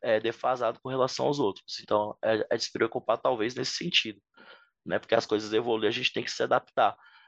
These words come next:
Mas ele não vem pra tirar o emprego de ninguém. O professor sempre vai ser necessário, o médico sempre vai ser necessário, o, o engenheiro e um advogado. O pessoal acha que criou lá uma tecnologia como a Watson pra advocacia, que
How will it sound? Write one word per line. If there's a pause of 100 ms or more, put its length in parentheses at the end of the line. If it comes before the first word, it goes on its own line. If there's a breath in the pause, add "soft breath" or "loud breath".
(100)
Mas
ele
não
vem
pra
tirar
o
emprego
de
ninguém.
O
professor
sempre
vai
ser
necessário, (260 soft breath)
o
médico
sempre
vai
ser
necessário, (420 loud breath)
o,
o
engenheiro
e
um
advogado.
O (300 loud breath)
pessoal
acha
que (340)
criou
lá
uma
tecnologia
como
a
Watson
pra
advocacia,
que